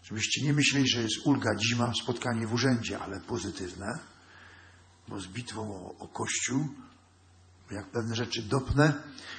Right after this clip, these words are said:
więc będę mógł wszędzie po moich tu działkach prowadzić druty prądowe. To są ogromne bitwy, bo Kościół musi mieć niezależną sieć prądową, rozumiecie?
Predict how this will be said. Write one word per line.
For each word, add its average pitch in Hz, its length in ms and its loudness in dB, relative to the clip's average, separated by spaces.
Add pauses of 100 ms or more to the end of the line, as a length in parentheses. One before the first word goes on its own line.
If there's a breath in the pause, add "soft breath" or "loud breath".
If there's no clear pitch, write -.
(200 loud breath)
więc 117 140 0
będę 120 320 0
mógł 117 200 0
wszędzie 135 480 2
po - 340 -6
moich 110 300 -2
tu 110 80 -6
działkach 110 540 -2
prowadzić 120 480 -6
druty 156 380 -2
prądowe. 107 640 -10 (380 soft breath)
To 127 60 -14
są 135 200 -10
ogromne 143 460 2
bitwy, 151 500 4 (1200 loud breath)
bo 107 120 -6
Kościół - 380 4
musi 139 300 2
mieć 135 200 4 (320 loud breath)
niezależną 139 800 4
sieć - 680 8 (600)
prądową, 120 560 6
rozumiecie? 123 500 4